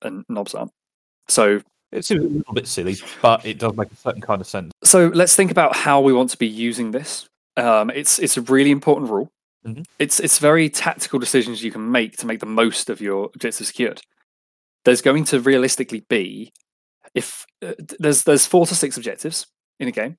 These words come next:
Speaker 1: and
Speaker 2: Yep.
Speaker 1: there's going to be two to four of those in the middle of the board. Now, objective security is less important for the back objectives because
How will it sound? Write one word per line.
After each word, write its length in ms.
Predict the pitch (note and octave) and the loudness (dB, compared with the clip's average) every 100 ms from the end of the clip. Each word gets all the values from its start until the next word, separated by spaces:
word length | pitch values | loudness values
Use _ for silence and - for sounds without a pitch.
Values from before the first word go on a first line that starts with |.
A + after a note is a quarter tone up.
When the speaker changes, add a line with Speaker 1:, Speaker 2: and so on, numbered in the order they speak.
| _ _ _ _ _ | _ _ _ _ _
Speaker 1:
and 460 | C3 A#2+ A#2 A2+ A2+ | -2 -2 -4 -4 -6
Speaker 2:
Yep. 80 | - _ _ _ _ _ - | -8 _ _ _ _ _ -4
Speaker 1:
there's 160 | C3 | -2
going 180 | C#3+ D3+ | 0 -2
to 60 | - | 0
be 420 | C#3 B2 A#2 A#2 _ _ _ _ _ _ | 2 2 0 -4 _ _ _ _ _ _
two 260 | - F3 E3 | -2 0 0
to 100 | D3 | -2
four 300 | - D3+ A#2 | 0 2 2
of 100 | F#2 | 0
those 480 | G#2 G2 A#2+ B2 - _ _ _ _ _ _ _ _ | -4 -4 -6 -10 -12 _ _ _ _ _ _ _ _
in 140 | C3+ | -4
the 60 | A#2+ | -2
middle 280 | A#2 A2 G#2+ | -4 -2 -4
of 100 | - | -6
the 60 | |
board. 340 | - F#2 - - _ _ _ - - - | -6 -6 -6 -16 _ _ _ -20 -8 0
Now, 200 | C3+ C3 | 2 2
objective 440 | D3 F3 E3+ F3+ | 0 -2 0 0
security 260 | - E3+ C3+ | 0 0 0
is 40 | |
less 420 | A2+ A#2+ D3 - B2+ | 0 0 0 -4 -4
important 680 | A#2+ A2+ G2+ - G2+ - | -4 -4 -4 -6 -12 -14
for 140 | - A2+ | -14 -12
the 80 | A2 | -4
back 260 | A#2+ G#2+ - | 0 0 -4
objectives 600 | G#2+ A#2+ - - C#2 - _ _ - | -10 -12 -12 -12 -12 -16 _ _ -12
because 680 | B2+ - G#2 G2+ F#2+ - | -8 -2 -2 -2 -4 -6